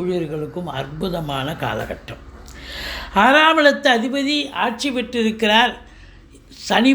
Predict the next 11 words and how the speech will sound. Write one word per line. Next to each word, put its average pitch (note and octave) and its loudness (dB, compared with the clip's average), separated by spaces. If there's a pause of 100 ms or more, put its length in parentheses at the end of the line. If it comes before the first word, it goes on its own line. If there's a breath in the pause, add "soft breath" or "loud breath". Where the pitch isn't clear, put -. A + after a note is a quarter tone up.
(100)
பார்வையில் A3+ 4
இருக்கிறார். F#3+ -2 (180)
எதிரிகளால் C#4+ 4 (100)
தொல்லைகள் C4 0 (140)
ஏற்படும், G#3+ -6 (100)
கடன் A3 0
சுமை A#3 0 (160)
இருப்பவர்களுக்கு F#3+ 2
விழி F3+ 0 (100)
பிதுங்க G3 -2 (100)
வைத்துவிடும். D3+ -6